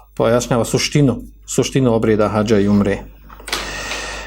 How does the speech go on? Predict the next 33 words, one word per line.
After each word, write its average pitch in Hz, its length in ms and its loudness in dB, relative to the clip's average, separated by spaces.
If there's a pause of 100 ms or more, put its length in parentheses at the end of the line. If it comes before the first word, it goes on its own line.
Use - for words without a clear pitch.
(440)
E, 107 320 0
gdje 107 200 0
se, - 140 0
e, 104 880 0
gdje 120 180 2
se 113 120 0
u 107 40 2
stvari, 113 320 2
znači, 110 280 0
ispoljava 113 460 0
čisti 117 360 -2
monoteizam, 113 880 4
teuhid, 120 480 2
e, - 60 -16 (1300)
iskazuje 120 600 2
sva 123 180 2
zahvala 110 280 2
Allahu 107 260 2
Đelešanu, 113 600 2
potvrđuje 117 380 2
da 107 120 2
sve, 120 340 0
da 107 140 0
sve 131 160 4
blagodati 117 580 2
se 117 120 2
vraćaju 107 400 0
na 110 120 2
njeg, 110 200 2
i 104 60 2
velike, 110 420 0
i 113 60 -2
male, 113 500 4